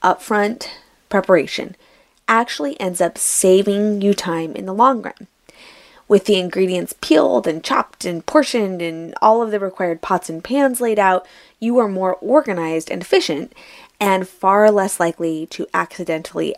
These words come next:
add salt twice or scramble to find a forgotten ingredient. So it can be frustrating initially 'cause it's like, "Why am I spending so much? I just wanna start cooking." But in the end, you are likely going to save time and have a better result.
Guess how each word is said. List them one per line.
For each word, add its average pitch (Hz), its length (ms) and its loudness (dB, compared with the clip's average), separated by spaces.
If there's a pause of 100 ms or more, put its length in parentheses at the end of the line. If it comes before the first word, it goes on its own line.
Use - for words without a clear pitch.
add 165 420 -2
salt - 320 -6
twice 202 420 -2
or 165 360 -2
scramble 170 420 -2
to 180 80 2
find 160 560 -4
a 170 200 -2
forgotten 165 440 -4
ingredient. 165 640 -4 (500)
So - 160 2
it 196 100 2
can 185 100 -10
be 185 80 -10
frustrating 214 640 -2
initially 190 480 2
'cause 170 140 -8
it's 170 140 -6
like, 160 120 0 (180)
"Why 240 140 0
am 339 120 0
I 320 80 4
spending 269 300 0
so 196 220 -2
much? 196 220 -2
I 190 100 -4
just - 200 -10
wanna 285 120 -2
start 196 300 -2
cooking." - 420 -8 (380)
But 196 120 2
in 202 100 0
the 233 120 2
end, 208 480 2
you 190 280 -2
are 190 120 6
likely 180 340 2
going 175 400 -2
to 160 300 -6
save 311 320 2
time 160 380 -6
and 165 100 -12
have 175 160 -4
a 170 100 -2
better 170 540 0 (180)
result. - 500 -4